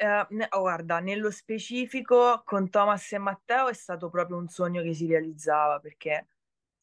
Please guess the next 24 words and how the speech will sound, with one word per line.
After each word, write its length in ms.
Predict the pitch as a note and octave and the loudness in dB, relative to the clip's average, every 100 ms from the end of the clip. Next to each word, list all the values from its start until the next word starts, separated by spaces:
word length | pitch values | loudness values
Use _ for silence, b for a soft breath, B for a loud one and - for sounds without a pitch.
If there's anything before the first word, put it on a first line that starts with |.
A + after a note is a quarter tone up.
| - | -4
loro 220 | E3+ F3+ | 2 4
sono 480 | E3+ E3 D#3 D#3 D#3 | 4 2 2 2 2
i 60 | D#3 | 0
miei 220 | D#3 D#3 | -2 -2
idoli, 340 | D#3 D3+ D3 D3 | -2 -4 -4 -8
cioè 200 | D3 C#3+ | -8 -4
quando 640 | D#3 D#3+ D#3 D#3 D#3 D#3 D3+ | 0 2 6 6 6 4 2
c'era 260 | F3 E3+ | 2 4
il 140 | E3+ E3+ | 2 0
video 240 | F3 E3+ | -4 -2
di 100 | E3+ | -4
Semplicemente 800 | E3+ E3 F3 D#3+ E3 E3 E3 E3+ | -4 -4 -4 -2 0 0 0 -2
su 100 | E3 | 0
M 140 | D#3+ | 0
T 160 | D#3 E3 | -2 -16
V 140 | D#3+ D#3+ | -4 -2
ogni 240 | D#3+ D#3+ | -2 -8
giorno, 480 | D#3 E3+ G3 F3+ D#3 | -4 2 2 2 0
io 100 | D#3+ | 2
ero 100 | D#3 | 2
lì 160 | D#3 E3+ | 2 0
ad 80 | |
aspettare, 760 | D3+ - D3+ _ D3 D3+ D3+ D3+ | 0 -2 -20 _ -2 0 0 0
eh. 400 | D3 D3+ D3+ | -4 -6 -8